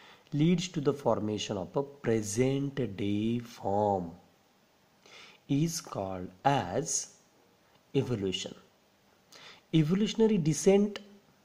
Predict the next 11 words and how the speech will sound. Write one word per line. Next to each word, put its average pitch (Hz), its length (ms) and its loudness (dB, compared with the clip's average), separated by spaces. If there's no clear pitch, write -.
descendants, 143 1200 2
that 180 240 6
means 117 540 -2
those 175 380 8
are 98 400 0
get 165 260 4
evolved 143 920 4
from 110 460 0
the 110 160 -2
common 175 560 4
ancestor. 113 720 -2